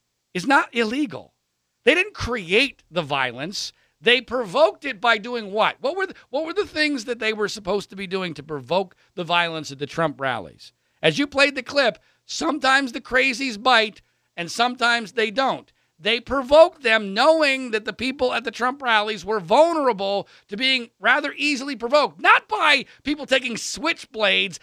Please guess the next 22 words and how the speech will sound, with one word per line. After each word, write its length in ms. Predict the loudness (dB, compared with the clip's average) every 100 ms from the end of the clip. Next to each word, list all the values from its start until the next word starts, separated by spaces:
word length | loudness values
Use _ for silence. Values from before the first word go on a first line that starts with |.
| -4
and 160 | 0 0
stabbing 600 | -2 0 6 6 4 0
them 120 | -2
in 80 | -2
the 60 | 0
liver. 520 | 4 6 4 -2 -6 -10 _ _ _
No, 360 | 6 8 6 0 _ 0
by 200 | 2 2
wearing 580 | 2 0 2 2 0 -4
particular 640 | -8 -4 -6 -4 -2 -2
pieces 420 | -4 -12 -12 -14
of 120 | -16
clothing 680 | -10 2 4 4 2 -2 -2
that 120 | -4
might 260 | 0 0 0
trigger 640 | -10 -4 0 0 2 0 -2 -10 -2
the 120 | 0
nut 340 | 4 2 2
jobs 520 | 0 2 4 4 0 -8 -16 -4
into 400 | -2 -2 -6 -2
a 100 | -4
violent 520 | 0 4 4 4 -4